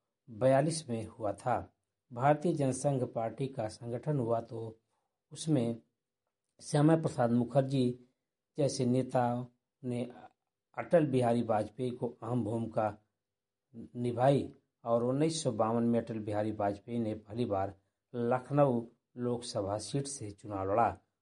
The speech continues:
और सफलता हासिल की। बाद में वह चुनाव में सफल हुए और देश के प्रधानमंत्री के रूप में एक अपनी विख्यात प्रस्तुत की। यहाँ मेहदावल विधायक अनिल कुमार त्रिपाठी द्वारा भी उनके जीवन पर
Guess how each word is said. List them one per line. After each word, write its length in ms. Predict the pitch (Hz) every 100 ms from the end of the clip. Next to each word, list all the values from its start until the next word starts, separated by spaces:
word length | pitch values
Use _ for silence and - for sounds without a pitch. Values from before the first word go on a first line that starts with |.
| -
और 140 | 110
सफलता 540 | 107 - - 160 151 127
हासिल 420 | 104 110 - 117
की। 400 | - 135 - - _ _
बाद 260 | 127 143 147
में 140 | 135
वह 220 | 131 113 110 - _ _
चुनाव 280 | 131 127 127
में 160 | 120 117
सफल 360 | - 120 147
हुए 180 | 120 120
और 220 | 110 107
देश 420 | 98 123 127 - - _ _ _ _ _
के 80 | 127
प्रधानमंत्री 680 | - 113 113 113 110 113 143
के 160 | 143 110
रूप 240 | 113 113 113
में 260 | 110 110 - _ _ _ _ _ _ _ -
एक 300 | 117 113 - _ _ -
अपनी 280 | - 117
विख्यात 640 | 104 107 - - 107 104 - _
प्रस्तुत 380 | 110 98 - 107
की। 440 | - 139 123 - _ _ _ _ _ _
यहाँ 260 | 120 110 120
मेहदावल 400 | 131 127 123 151
विधायक 360 | 147 120 120 120
अनिल 160 | 120 113
कुमार 300 | - 110 110
त्रिपाठी 460 | 110 - 113 139
द्वारा 240 | 120 110 107
भी 140 | 104
उनके 260 | 117 113 110
जीवन 320 | 101 104 104
पर 180 | 101